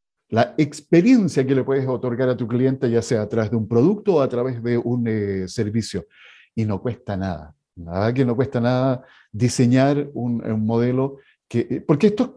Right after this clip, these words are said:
parte por uno mismo, pues, Fernando. O sea, yo me coloco en, en el, en el rol de ese cliente y cómo me gustaría a mí que me atendieran desde el minuto que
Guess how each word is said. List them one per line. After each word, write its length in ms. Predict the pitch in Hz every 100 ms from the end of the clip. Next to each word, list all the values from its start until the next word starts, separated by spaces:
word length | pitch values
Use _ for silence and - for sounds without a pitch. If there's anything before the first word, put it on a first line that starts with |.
| -
parte 360 | 247 247 262
por 160 | 202 202
uno 160 | 214
mismo, 260 | 269 370 185
pues, 140 | 135 123
Fernando. 460 | 123 110 92 95
O 60 | 117
sea, 160 | - 143
yo 300 | 117 214 269 -
me 160 | 143
coloco 500 | 160 196 214 196 247 - _ _
en, 580 | - 143 139 139 139 143 -
en 220 | - 135
el, 380 | 190 123 113 -
en 220 | - 107
el 260 | 104 104 95 -
rol 580 | - 147 202 139 208 - _ -
de 240 | 92 151
ese 240 | 202 202 -
cliente 380 | 156 196 208
y 160 | 165 -
cómo 280 | - 285 285
me 80 | 240
gustaría 540 | 220 196 - 185 202 180
a 40 |
mí 240 | 180 220
que 120 | 196 147
me 120 | 151
atendieran 800 | 147 143 120 110 107 131 90 87
desde 200 | 107 110
el 80 | 107
minuto 340 | 117 143 120
que 220 | 120 120